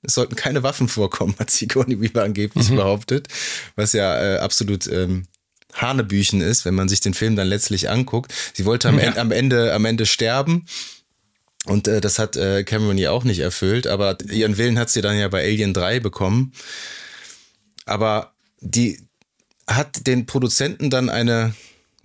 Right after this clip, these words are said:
Speaker 1: äh, Pistole auf die Brust gesetzt und zwar gesagt, "Ja, ich bin dabei, aber für eine Gage von einer Million U S-Dollar." Und das war zu dem Zeitpunkt das Höchste, was einer Frau in den achtzigern jemals gezahlt wurde. Und, ähm,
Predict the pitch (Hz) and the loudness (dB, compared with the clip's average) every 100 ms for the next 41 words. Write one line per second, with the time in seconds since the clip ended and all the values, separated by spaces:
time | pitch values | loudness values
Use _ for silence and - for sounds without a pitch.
0 | - 101 98 92 101 - 139 165 90 - | -4 0 0 0 -4 -2 0 0 0 -2
1 | 92 98 - 95 95 - 95 - 95 98 | -4 -2 -2 -2 -2 -2 -4 -4 -4 -2
2 | 101 101 107 - - 110 - 104 - 117 | -2 -2 -2 -6 -4 -2 -2 -4 -2 -2
3 | 104 101 104 170 202 _ _ - 110 107 | 0 0 0 -2 -4 _ _ -4 -2 -2
4 | - 113 104 92 101 110 110 113 - - | -2 0 0 0 0 0 0 -2 -4 -4
5 | 101 - - 113 127 117 107 107 107 113 | -4 -4 -6 0 0 2 0 2 2 2
6 | 104 95 _ 107 87 - - 78 76 87 | 0 -4 _ -4 -2 -2 -2 -2 -2 -4
7 | - _ - - - 87 90 98 95 95 | -10 _ -20 -20 -8 -4 -2 -2 -2 -2
8 | - _ _ _ - 101 113 117 - 113 | -6 _ _ _ -8 -2 0 0 -2 -2
9 | 120 113 98 - 123 131 107 104 - 98 | -4 -4 -2 0 0 0 -2 -2 -2 -2
10 | 101 - 98 110 104 110 - 104 98 95 | -4 -2 0 0 0 -2 -4 -2 -2 0
11 | 107 101 - 87 92 98 - 71 71 95 | 0 -2 -2 -2 -2 -2 -4 -6 -4 -4
12 | 123 - - - - - - _ _ - | -6 -8 -20 -20 -20 -20 -20 _ _ -20
13 | _ - 95 92 - - 92 90 90 | _ -4 -2 0 -2 -2 0 0 -2